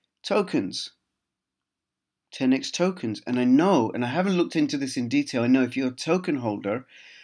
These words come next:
you'll get paid some of the, uh, profits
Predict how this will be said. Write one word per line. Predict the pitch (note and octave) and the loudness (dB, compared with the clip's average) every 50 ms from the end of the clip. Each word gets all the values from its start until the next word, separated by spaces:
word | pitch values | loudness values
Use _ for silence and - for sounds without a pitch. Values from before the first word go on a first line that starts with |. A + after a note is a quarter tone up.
| - _ - | -20 _ -10
you'll | - A#2 B2+ B2 A#2+ | -4 0 0 0 0
get | A#2+ C3 B2+ B2 B2 _ _ _ _ _ _ _ | 0 0 -2 -2 -2 _ _ _ _ _ _ _
paid | - - D#3 D3 D3 B2+ A2 G#2+ G2+ - | -8 -4 -2 0 0 0 0 -2 -4 -4
some | - - C3+ B2+ B2+ B2+ | -4 -2 2 4 4 4
of | A#2+ A#2 A2+ G#2+ | 4 0 -6 -6
the, | A2 A#2 A#2 A#2 A2+ A2+ - - | -4 -4 -2 -2 -2 -4 -4 -6
uh, | A2 A2 G#2+ G#2+ - - - | -6 -6 -4 -6 -8 -10 -10
profits | - - E3 E3+ - - A2 - - - - - - - | -2 0 0 2 2 0 -2 -4 -4 -6 -8 -8 -10 -12